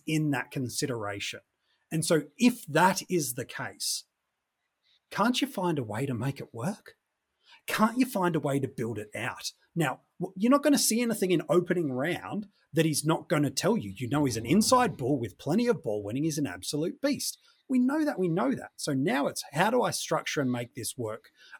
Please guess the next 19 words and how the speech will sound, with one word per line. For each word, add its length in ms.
around 400
it 200
outside? 800
So 180
to 140
me, 160
it 80
would 120
be, 220
uh, 160
okay, 400
what 220
is 160
the 220
indicator 640
he 80
has 320
to 100
do 440